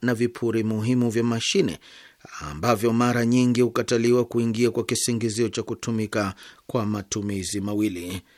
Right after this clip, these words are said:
Aidha, amesisitiza kuwa utawala wa kizayuni wa Israel unapaswa kutoa idhini ya jumla kwa vifaa vya matibabu ili kukidhi mahitaji ya dharura. Na katibu mkuu wa Umoja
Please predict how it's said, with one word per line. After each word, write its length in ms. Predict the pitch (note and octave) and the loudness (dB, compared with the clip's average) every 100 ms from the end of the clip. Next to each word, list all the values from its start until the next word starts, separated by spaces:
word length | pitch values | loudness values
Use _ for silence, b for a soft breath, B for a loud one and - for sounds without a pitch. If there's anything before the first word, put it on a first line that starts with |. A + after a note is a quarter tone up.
| b | b
Aidha, 340 | - - A#2 A2 | -12 -6 -2 0
amesisitiza 680 | A2+ - A2+ A#2+ G#2+ A#2+ A2+ | 0 0 -2 -4 -4 -4 -2
kuwa 180 | B2 | 0
utawala 360 | A2 - A2+ A2+ | -2 0 0 0
wa 40 | G#2+ | -2
kizayuni 380 | G#2+ A2+ A#2 | -2 0 0
wa 160 | A2+ A2 A2+ | -2 -4 -4
Israel 260 | A2+ A2+ | -4 -2
unapaswa 680 | A2+ A2+ A2+ - A#2 A#2 A#2 | -2 -2 -4 -2 -2 0 -2
kutoa 340 | G#2+ - A2 | -4 -4 -2
idhini 360 | G#2 F#2+ B2 A#2 | -2 -2 0 0
ya 100 | A#2 | -2
jumla 360 | A2+ C#3 B2+ A2+ B B - | 0 2 2 0 B B -2
kwa 120 | C3+ | 0
vifaa 400 | A#2+ A#2 A#2+ A2+ | 2 0 0 -2
vya 120 | A2+ | -2
matibabu 760 | G#2+ - G#2+ G#2+ G#2+ G#2 G2+ F#2 B B B | -4 -6 -6 -2 -2 0 -4 -6 B B B
ili 300 | A2 A#2+ A#2+ A2+ | -2 0 2 0
kukidhi 760 | A#2 - A#2+ G#2+ G#2 G2 F2+ B B | -2 -4 -2 -2 -2 -4 -6 B B
mahitaji 800 | A#2 A2 G#2 F2+ - F#2+ F2 E2 | -6 -4 -2 -4 -6 -8 -10 -8
ya 80 | F#2+ | -8
dharura. 800 | F2 F#2 G2 F2 F2+ G2 F#2+ F2 _ _ _ _ _ _ _ _ _ _ _ B B B B B B B B B | -6 -6 -6 -8 -8 -8 -10 -12 _ _ _ _ _ _ _ _ _ _ _ B B B B B B B B B
Na 520 | D#2+ A2+ C#3 C#3+ C#3 | -6 0 4 4 4
katibu 640 | C3+ C3+ G3 F#3 E3+ D3 C3 | 2 0 2 6 6 6 0
mkuu 640 | B2 - E3 D#3 C3+ B2+ - | -4 -2 0 2 2 0 0
wa 140 | A#2+ | 2
Umoja 460 | A#2 B2+ C#3 B2+ | 4 4 4 4